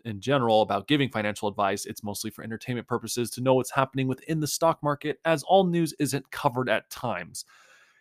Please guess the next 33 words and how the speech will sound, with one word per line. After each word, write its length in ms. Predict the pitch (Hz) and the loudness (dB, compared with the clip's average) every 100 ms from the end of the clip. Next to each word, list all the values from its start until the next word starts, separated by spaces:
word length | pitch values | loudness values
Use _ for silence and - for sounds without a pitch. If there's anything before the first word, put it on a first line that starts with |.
| _ | _
And 140 | - 131 | -2 0
it's 80 | - | 0
for 140 | 123 | -2
entertainment 440 | 123 113 120 107 | -2 -4 -4 -4
purposes 460 | - 101 101 107 101 | -4 -6 -4 -6 -4
only 520 | 120 110 107 101 101 - - 117 | -6 -4 -6 -6 -10 -14 -12 -8
as 100 | 104 | -4
well. 300 | 104 92 - _ - - | -4 -6 -10 _ -20 -10
With 100 | 123 | 0
that 140 | 123 113 | 0 0
being 140 | 110 | -4
said, 260 | 110 107 101 | -4 -6 -4
guys, 400 | 107 104 107 - | -2 -2 -4 -8
let's 140 | - | -14
begin 400 | - 104 107 101 | -12 -12 -10 -10
today's 240 | 104 98 - | -8 -8 0
podcast. 640 | 147 135 131 107 - - _ _ _ _ _ _ - - | 4 4 4 -2 -2 -10 _ _ _ _ _ _ -8 0
Video 200 | 147 165 | 4 6
gaming 280 | 170 175 143 | 6 4 4
giants 360 | 143 143 143 | 4 4 4
has 100 | 143 | 0
a 60 | 127 | 0
miserable 380 | 123 127 131 135 | -2 -2 -2 0
second 280 | 131 123 | -2 -4
quarter 320 | 113 117 120 127 | -4 0 2 0
as 140 | 104 | -2
the 40 | |
pandemic 480 | 107 113 117 127 113 | -8 -6 -4 -4 -4
gaming 300 | 113 120 120 | -6 -6 -8
boom 260 | 101 117 113 | -6 -6 -6
hits 200 | 110 - | -8 -8
a 100 | 101 | -8
wall, 500 | 98 101 104 98 | -2 0 2 0